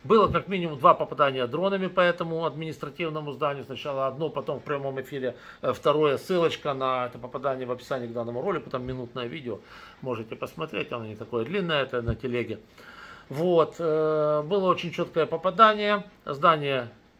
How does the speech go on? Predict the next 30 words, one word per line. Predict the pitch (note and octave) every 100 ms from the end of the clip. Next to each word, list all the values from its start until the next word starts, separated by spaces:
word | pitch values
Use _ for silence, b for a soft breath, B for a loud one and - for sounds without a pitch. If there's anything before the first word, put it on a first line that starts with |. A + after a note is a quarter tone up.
| _ _ -
зданию | A2+ E3+ D3+ C#3
нанесен | C#3+ C#3 E3+ C3+ A2+
очень | F3+ D3+ D3
существенный | - - D3 A2 D3
ущерб. | - A3 F3
Вряд | D3 E3+ C#3+
ли | B2+
его | B2+ C3
можно | C3+ A#2 A#2+
сейчас | - D3 B2
использовать. | C#3+ - A3 G3 G3+ G3 - B B B B
И | D#3 D#3
в | D3+
любом | F3 G#3
случае, | G#3+ G#3 - F3
значит, | E3 D3+ E3 -
э, | D3 C#3
тут | D#3 D3+
еще | D3 F#3
один | C#3
очень | C3+ -
символический | A#2+ C3+ C#3+ C#3 B2 -
момент | C3 C3 F#3+ G3
ясен, | F#3+ F#3 F3+ D#3
что | - - D#3 D3 C#3+ B2+ B B B B
вот | C3 C#3
эти | F3 - C#3
теперь | D3+ D3 D3+
российские | D3 - - - D3+
полигоны, | C#3+ D#3+ D3+ D#3 G3 A3+ D3